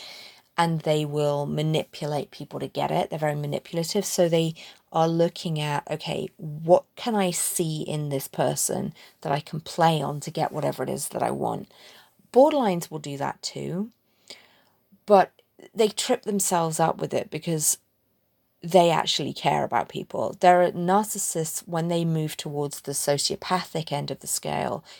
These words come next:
increasingly do not care about people at all. They really don't. They will play that they do,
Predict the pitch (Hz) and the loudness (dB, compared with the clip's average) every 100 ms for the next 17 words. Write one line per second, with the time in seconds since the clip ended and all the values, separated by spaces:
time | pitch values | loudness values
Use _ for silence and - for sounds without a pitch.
0 | - 170 160 180 165 170 151 147 - 160 | -8 -6 -2 0 0 -4 -4 -6 -4 -4
1 | 147 139 135 - - - - - - _ | -2 -2 -2 -4 -10 -6 -4 -6 -10 _
2 | _ _ _ _ - 151 131 110 - 139 | _ _ _ _ -2 0 -2 -4 -10 -16
3 | - - - _ _ 160 - - - _ | -14 -16 -16 _ _ -8 -6 -10 -16 _
4 | 160 151 147 143 - 156 - _ _ _ | -4 -2 -2 -2 -2 -4 -6 _ _ _
5 | _ _ _ _ _ _ _ _ _ - | _ _ _ _ _ _ _ _ _ 2
6 | 170 160 151 - - 170 185 170 147 - | 4 4 2 -8 -2 2 2 2 -4 -6
7 | 139 139 131 - | -8 -6 -6 -6